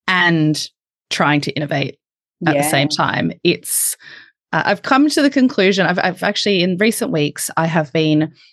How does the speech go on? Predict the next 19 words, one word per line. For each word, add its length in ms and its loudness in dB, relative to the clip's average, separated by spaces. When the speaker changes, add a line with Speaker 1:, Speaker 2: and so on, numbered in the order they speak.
Speaker 1:
time 320 0
tracking 400 0
like 280 2
a 60 -4
mofo. 600 -2
Speaker 2:
<laughs> 140 -2
Speaker 1:
And 560 -2
it 100 2
is, 280 2
it's 120 -6
something 300 2
we 80 2
get 140 0
the 80 0
team 280 0
to 120 -8
do, 280 0
and 140 -2
I've 280 0